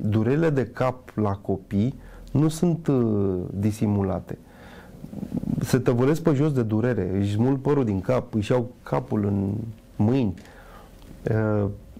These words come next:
trebuie urmărite lucrurile astea. Părinții trebuie să știe că dacă copiii acuză o durere de tipul ăsta,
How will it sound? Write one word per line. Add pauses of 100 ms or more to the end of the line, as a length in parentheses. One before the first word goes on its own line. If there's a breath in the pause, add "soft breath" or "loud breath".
(680)
trebuie
urmărite
lucrurile
astea.
Părinții
trebuie
să
știe
că
dacă
copiii
acuză
o
durere
de
tipul
ăsta,